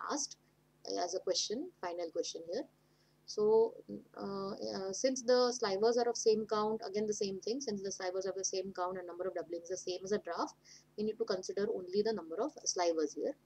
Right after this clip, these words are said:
But, uh, we see here that there are four slivers out of six slivers. We are feeding four slivers from the first passage. So four slivers out of six slivers fed. Each,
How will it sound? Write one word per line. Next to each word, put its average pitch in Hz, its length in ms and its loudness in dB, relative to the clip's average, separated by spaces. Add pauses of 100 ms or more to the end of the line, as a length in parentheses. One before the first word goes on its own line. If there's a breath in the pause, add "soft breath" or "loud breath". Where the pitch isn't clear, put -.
(840 soft breath)
But, 220 300 0
uh, 208 340 0
we 220 80 0
see 240 240 -2
here 226 320 6
that 220 140 0
there 202 160 -2
are 214 80 -2
four 233 260 4
slivers 220 640 4
out 190 140 -4
of 202 140 -2
six - 220 0
slivers. 175 500 -2
We 196 80 0
are 190 80 -4
feeding 214 400 0 (160)
four 240 180 10
slivers 208 420 2
from 202 140 -2
the 196 80 -2
first - 260 0
passage. 170 400 -4 (100)
So 196 140 -6
four 220 160 6
slivers 220 360 0
out 202 160 -2
of 208 100 -6
six - 220 -6
slivers 185 340 -2
fed. 196 300 4 (800 soft breath)
Each, 285 300 4